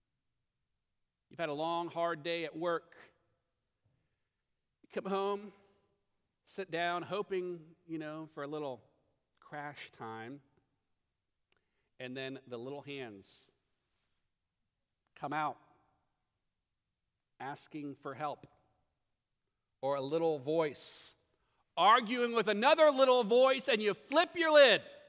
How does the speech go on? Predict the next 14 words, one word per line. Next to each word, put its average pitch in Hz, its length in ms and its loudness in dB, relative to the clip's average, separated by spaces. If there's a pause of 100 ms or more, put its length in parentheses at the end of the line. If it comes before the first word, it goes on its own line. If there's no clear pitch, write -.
(680)
If 240 220 4
I 285 160 10
hear 254 280 6
one 226 320 10
more 415 260 8
word, 262 240 12 (2500)
they're 139 100 -14
threatening 143 400 -10
the 131 60 -12
God 131 340 -10
of 117 100 -18
your 120 280 -14 (460)
personal 143 540 -12 (520)
comfort. 190 340 -16